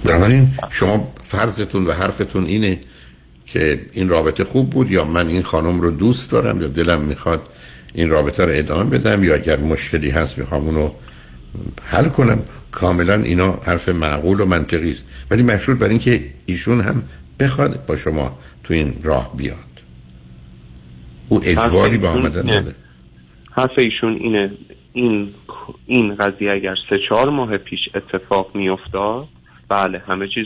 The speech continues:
Speaker 2: درست می‌شد، همه چیز خوب می‌شد و این رابطه ممکن بود رابطه خیلی خوبی بشه. الان دیگه نه.
Speaker 1: اون سه چهار ماه چه اتفاقی افتاده که ایشون به اون توجه شما رو معطوف می‌کنه؟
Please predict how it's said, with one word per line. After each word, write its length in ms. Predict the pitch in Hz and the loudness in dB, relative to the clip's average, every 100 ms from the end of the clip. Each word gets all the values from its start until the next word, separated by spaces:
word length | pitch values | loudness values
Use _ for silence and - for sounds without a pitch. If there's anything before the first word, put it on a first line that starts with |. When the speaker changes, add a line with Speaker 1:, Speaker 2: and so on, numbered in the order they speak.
| - | -4
Speaker 2:
درست 240 | 90 104 - | -2 -2 -4
می‌شد، 220 | 127 123 | -2 -2
همه 220 | 101 90 95 | -2 -4 -4
چیز 100 | 98 - - | -2 -4 -4
خوب 140 | 101 | -8
می‌شد 300 | 117 - 120 - | -6 -4 -4 -2
و 40 | |
این 240 | 95 104 101 | -2 -2 -2
رابطه 260 | 95 92 - | -2 -2 -4
ممکن 380 | 101 92 - 98 | -6 -6 -4 -4
بود 120 | 92 - | -4 -4
رابطه 360 | 90 - 92 | -4 -2 -4
خیلی 260 | 90 - 101 | 0 -2 -2
خوبی 240 | - 135 | 0 2
بشه. 320 | 110 101 101 - - - | 2 0 -2 -4 -12 -4
الان 360 | 101 98 107 113 | 0 2 0 -2
دیگه 220 | 95 90 | -2 -4
نه. 160 | 90 - - _ _ - _ - - - - - | -6 -12 -20 _ _ -20 _ -20 -20 -20 -20 -4
Speaker 1:
اون 120 | - 131 | 2 4
سه 160 | 110 | 4
چهار 260 | 95 98 90 | 2 2 4
ماه 140 | 107 | 2
چه 140 | - 123 | 2 2
اتفاقی 520 | - 87 85 71 67 | 0 -2 -2 -2 -6
افتاده 420 | 71 - 69 67 | -10 -10 -10 -8
که 120 | 73 | -6
ایشون 320 | 67 - 80 - - - - | -8 -6 -10 -10 -20 -20 -12
به 120 | 78 82 | -4 -2
اون 360 | 92 87 64 - - - | 0 -2 -4 -12 -20 -6
توجه 640 | 85 76 73 67 78 71 | -2 0 -2 -2 -6 -4
شما 360 | - 78 73 71 | -4 -6 -4 -4
رو 100 | 69 | -4
معطوف 480 | 71 67 64 65 - | -4 -6 -8 -14 -12
می‌کنه؟ 220 | 71 - | -14 -14